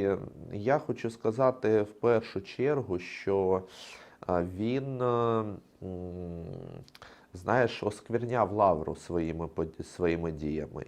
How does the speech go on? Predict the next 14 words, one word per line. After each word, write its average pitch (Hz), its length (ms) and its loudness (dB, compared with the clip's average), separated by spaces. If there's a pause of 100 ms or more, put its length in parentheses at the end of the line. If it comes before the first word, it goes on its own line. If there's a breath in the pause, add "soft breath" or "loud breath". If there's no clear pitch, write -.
(140)
І 95 360 0 (420 loud breath)
ба 90 360 8
більше, 127 540 0
я 85 120 2
х-, 90 420 -2
я 90 380 6
хочу - 360 -2
підкреслити, 107 880 0
звернути 90 520 -2
увагу 92 540 2
на 87 140 -6
те, 92 240 0
що, 90 520 0 (640 loud breath)
е, 87 440 10